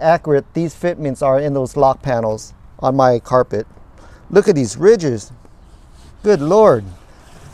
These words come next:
Very nice, guys, very nice. Here you go, this is the middle row floor liner, and there is one thing that stands out that I haven't seen in other floor liners.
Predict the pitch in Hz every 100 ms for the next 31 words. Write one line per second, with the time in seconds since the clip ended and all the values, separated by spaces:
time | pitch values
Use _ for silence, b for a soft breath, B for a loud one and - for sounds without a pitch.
0 | - 214 233 185 156 127 - 135 135 131
1 | 202 208 185 160 110 - - - - -
2 | - 170 208 226 196 226 208 220 202 185
3 | 185 151 208 220 196 214 208 - 202 214
4 | 208 208 220 185 170 160 151 196 202 160
5 | 131 170 220 214 190 180 180 165 143 -
6 | - 160 160 - 156 151 156 - - -
7 | 131 135 135 160 147 139 160 143 139 143
8 | - 160 156 151 151 143 - 165 156 143
9 | 127 117 113 110